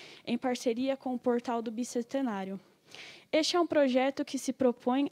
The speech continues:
a um conjunto de reflexões com o objetivo de problematizar os significados destes duzentos anos de contis-, de Constituição de nosso Estado Nacional e colocar em foco diferentes sujeitos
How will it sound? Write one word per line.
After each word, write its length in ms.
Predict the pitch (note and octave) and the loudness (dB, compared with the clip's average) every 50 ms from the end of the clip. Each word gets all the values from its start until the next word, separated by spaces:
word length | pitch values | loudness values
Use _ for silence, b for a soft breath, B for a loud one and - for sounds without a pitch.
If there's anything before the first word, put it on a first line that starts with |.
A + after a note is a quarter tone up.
| - | 0
a 120 | - B3 B3+ | 2 2 4
um 180 | C4 C4 C4 | 4 2 0
conjunto 440 | - - B3+ B3+ B3 C#4+ D#4+ - D#4+ | 0 0 0 0 2 0 0 0 0
de 80 | C#4+ C4+ | 0 2
reflexões 960 | C4 C4+ C4+ - C4+ A#3+ A#3 - - - - A3 A3 A3 B3 B3 - - | 2 0 2 2 0 -2 -2 -2 -6 -6 -4 -2 -2 -2 -2 -4 -6 -8
com 220 | - - C4 B3+ C4+ | -4 -2 0 2 2
o 80 | C4+ | 2
objetivo 640 | C4+ A#3+ B3 A3+ A#3 A#3+ A#3+ - - C#4 B3+ B3 B3 | 2 0 0 0 0 0 0 -2 -4 -4 -4 -6 -6
de 100 | A3 A3+ | -8 -6
problematizar 920 | - C4 C4+ C4 C#4 C#4+ C#4 C4+ C4 - - A#3+ G#3+ A3+ A3 G#3+ A3+ B3+ - B B B B B B B B B B | -4 -2 -2 0 0 2 2 2 0 0 -2 -2 0 0 0 0 0 -2 -4 B B B B B B B B B B
os 140 | - B3+ B3 | -4 -4 -2
significados 880 | - C4+ A#3 C#4 C#4+ C4 - B3+ A#3+ - - B3+ C4+ D4 C#4 D4 C4+ | -2 -2 0 2 2 2 2 0 -4 0 2 2 2 2 2 -2 0
destes 360 | A#3 B3 B3+ B3+ - B3+ B3 A3 | 4 4 4 4 4 0 -2 -2
duzentos 600 | A#3 A#3+ A3+ B3+ D4 F4 F4+ - F4 D4+ C4 C4 | -2 -2 0 0 0 0 0 0 0 2 4 4
anos 260 | C4 C4 C4 B3 A#3 | 2 2 2 0 -2
de 100 | A#3 A3+ | -4 -6
contis-, 460 | - - A#3+ A3+ - - A#3 - - _ _ _ _ | -6 -6 -6 -6 -4 -6 -8 -8 -10 _ _ _ _
de 120 | - G#3+ - | -8 -8 -4
Constituição 840 | - B3 A#3 G#3+ - - - A#3 G#3 - - - A#3+ A3+ B3 C#4+ - B B B B B B B B | 0 2 2 2 0 -2 -2 -2 -2 -2 0 0 0 2 2 0 -2 B B B B B B B B
de 160 | A3+ A#3 C4+ | 4 6 8
nosso 280 | C4+ A#3+ B3 B3 - | 10 10 8 6 4
Estado 320 | A#3 - - A#3+ A3+ A3 A#3 | 0 2 4 4 4 4 4
Nacional 560 | A3+ A3+ - - A#3+ A3+ G#3+ G#3 G#3 A3+ - | 2 2 0 0 0 2 2 2 2 2 2
e 80 | - C#4 | 2 0
colocar 460 | - - C#4+ C#4 C#4 C4+ - C#4 C4+ | 2 6 6 6 6 6 4 4 4
em 120 | C4+ C4+ C4 | 6 4 4
foco 360 | - - A#3 A#3+ A#3+ - C4 | 4 4 4 4 4 2 -2
diferentes 480 | A3 - - - A#3+ B3 C4+ C#4+ - | -2 -2 2 2 4 4 4 4 2
sujeitos 800 | - - - D4+ B3+ A3+ B3 A3+ A3+ A#3+ A#3+ - D#4 D4+ - - | 0 0 2 2 4 6 6 6 6 6 2 0 -6 -6 -8 -10